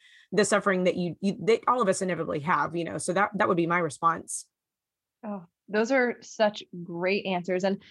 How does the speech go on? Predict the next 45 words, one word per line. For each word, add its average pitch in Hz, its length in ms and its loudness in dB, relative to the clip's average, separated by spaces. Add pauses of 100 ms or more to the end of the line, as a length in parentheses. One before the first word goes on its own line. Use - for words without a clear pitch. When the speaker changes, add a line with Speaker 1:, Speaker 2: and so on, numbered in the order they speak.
(200)
Speaker 2:
Fallon, 233 200 6
I'm 214 100 4
actually 240 340 0
really 196 220 2
happy 190 300 0
to 180 80 -2
hear 185 480 0
you 185 180 -6
say 180 440 -2 (120)
the 170 500 -6
name 185 460 -2
of 240 180 0
what 233 300 0
you 247 160 -4
did, 247 240 -2
the 202 60 -4
Dynamic 180 440 -4
Neural 175 260 -2
Retraining 180 460 -2
System, 254 340 -2
because 208 240 -4 (420)
I 208 220 6 (160)
heard, 254 340 6
or 196 120 6
I 190 80 8
saw 185 560 4
at - 160 0
one 196 280 0 (140)
point 202 300 0
where 185 140 -2
you 190 260 -2
mentioned 202 600 -4 (260)
something 302 440 -2
like 294 260 -2
that, 311 200 2
but 214 100 0
I 202 80 4
didn't 214 320 0
get 202 160 -2
the 190 80 -4
name 185 240 -2
of 233 100 -4
it. 254 160 -4
So, 196 280 -2
uh, 165 220 -2